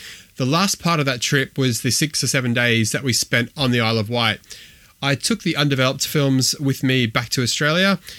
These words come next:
and I sent them off when I got home. And when I saw the images from some of these rolls, I was like, "Wow."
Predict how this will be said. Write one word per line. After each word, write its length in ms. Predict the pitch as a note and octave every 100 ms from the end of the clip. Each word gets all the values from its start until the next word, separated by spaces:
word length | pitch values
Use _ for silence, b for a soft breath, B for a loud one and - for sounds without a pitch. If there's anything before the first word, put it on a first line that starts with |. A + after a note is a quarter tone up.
| B B -
and 180 | C#3 C3+
I 100 | B2+
sent 200 | D3 C3
them 160 | B2+
off 240 | C3 - -
when 160 | - C#3
I 40 |
got 200 | B2+ B2
home. 380 | B2+ D#3+ E3+ E3+ B B B B _
And 120 | D3+
when 80 | F3
I 80 | C#4
saw 300 | C#4 B3+ G#3+
the 120 | C#3+
images 640 | C3+ D3+ C3+ A#2 G#2 - -
from 180 | - -
some 180 | B2+ D#3
of 40 | C#3
these 200 | B2 A#2
rolls, 440 | C3 C#3+ A#2+ G#2+
I 60 | D#3+
was 160 | D3
like, 180 | C3 A#2+
"Wow." 600 | A#2 B2+ C3 B2 A2 G#2+